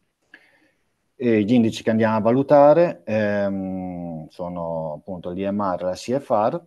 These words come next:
Sappiamo l'I M R per, eh, il micro,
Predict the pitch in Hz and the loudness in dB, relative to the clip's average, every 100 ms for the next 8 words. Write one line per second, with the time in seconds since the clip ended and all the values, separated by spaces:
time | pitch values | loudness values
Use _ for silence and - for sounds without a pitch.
0 | _ _ _ _ _ - - 104 98 101 | _ _ _ _ _ -14 -8 -6 -4 -6
1 | 101 101 95 90 95 92 92 90 85 82 | -4 -4 -4 -6 -4 -4 -2 -4 -2 -4
2 | 78 - - - _ _ 92 90 87 98 | -6 -12 -16 -20 _ _ -18 -16 -14 -6
3 | 92 90 90 85 82 78 | -4 -2 -2 -2 -4 -6